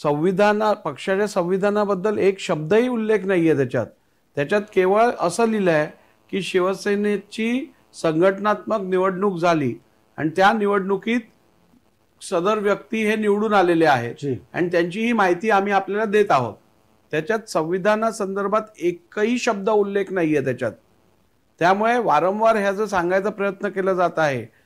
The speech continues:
Speaker 1: की आम्ही संविधान दिलं आणि त्याचा पुरावा म्हणजे हे आमच्याकडे अॅक्नॉलेजमेंट आहे,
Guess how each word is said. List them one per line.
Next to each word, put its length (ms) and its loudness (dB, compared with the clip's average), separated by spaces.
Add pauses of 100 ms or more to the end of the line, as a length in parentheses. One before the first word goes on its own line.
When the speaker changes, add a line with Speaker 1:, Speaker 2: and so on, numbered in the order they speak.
(240)
Speaker 1:
की 60 -2
आम्ही 240 2
संविधान 540 -2
दिलं 360 2 (920)
आणि 180 0
त्याचा 280 0
पुरावा 360 4
म्हणजे 240 0
हे 160 2
आमच्याकडे 420 2
अॅक्नॉलेजमेंट 760 0
आहे, 160 -2